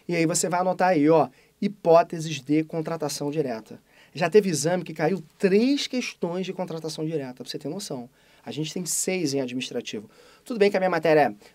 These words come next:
muito importante, às vezes eu pego uma questãozinha lá em direito constitucional que rouba, lá em processo civil uma questãozinha minha, beleza.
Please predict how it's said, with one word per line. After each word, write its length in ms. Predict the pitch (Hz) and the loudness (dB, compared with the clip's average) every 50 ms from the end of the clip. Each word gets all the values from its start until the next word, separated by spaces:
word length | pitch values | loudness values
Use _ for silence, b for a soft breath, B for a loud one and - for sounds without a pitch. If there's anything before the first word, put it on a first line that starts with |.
| b | b
muito 240 | - 156 190 202 202 | -2 4 4 4 4
importante, 500 | 170 160 180 165 160 165 165 165 165 180 | 2 -2 -2 0 2 2 2 2 2 0
às 60 | 165 | -4
vezes 140 | 156 180 175 | -4 0 -2
eu 60 | 175 | -2
pego 260 | 156 165 160 165 160 165 | 2 6 6 6 6 4
uma 120 | 165 160 | 0 -4
questãozinha 420 | 170 156 - 170 151 147 156 151 | -4 -4 -2 -2 0 2 2 2
lá 200 | 143 160 185 190 | 4 4 2 2
em 40 | 190 | 0
direito 260 | 156 165 170 160 - | 0 -2 -4 -6 -6
constitucional 400 | 185 165 160 - 156 143 147 151 | -8 -8 -6 -4 -4 -2 -2 -4
que 80 | 156 175 | -4 -4
rouba, 440 | 160 165 180 190 190 180 165 160 b b b b | 0 4 4 6 6 6 4 2 b b b b
lá 160 | - 180 208 214 | 4 4 4 6
em 40 | |
processo 360 | 208 196 180 175 - 165 160 - | 4 2 -2 -2 -2 -2 -2 -2
civil 180 | 160 151 170 165 | -4 -6 -6 -6
uma 80 | 160 156 | -6 -8
questãozinha 440 | 160 151 - 175 160 147 165 160 | -8 -10 -6 -6 -4 -2 0 0
minha, 220 | 147 135 131 117 120 | 0 0 -2 -4 -4
beleza. 480 | 139 170 - 160 143 120 101 113 110 | -4 0 6 6 6 6 4 -2 -12